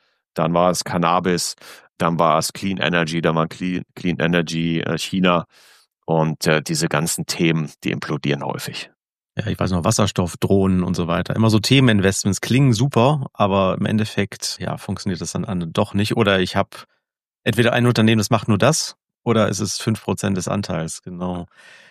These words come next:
Speaker 2: Jetzt hat ja jeder Anleger so seine eigene Komfortzone, wenn es um Risiken geht. Die Deutschen sind ja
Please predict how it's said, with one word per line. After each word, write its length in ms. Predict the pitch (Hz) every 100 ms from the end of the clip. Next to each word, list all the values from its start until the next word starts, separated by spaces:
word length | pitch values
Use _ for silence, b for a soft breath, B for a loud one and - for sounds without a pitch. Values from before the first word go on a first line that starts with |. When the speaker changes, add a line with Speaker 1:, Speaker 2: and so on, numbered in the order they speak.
| B B _ _ _ _ _ -
Speaker 2:
Jetzt 160 | -
hat 140 | 123 -
ja 60 |
jeder 400 | 117 107 123 -
Anleger 340 | 113 131 139 117
so 120 | 110
seine 260 | 110 104
eigene 240 | 104 127 135
Komfortzone, 880 | - 101 - 117 139 - 110 104
wenn 100 | 92
es 100 | 101
um 100 | 104
Risiken 520 | 87 104 127 113 107 92
geht. 300 | 95 92 -
Die 80 |
Deutschen 380 | 87 - - 117
sind 140 | 101
ja 140 | -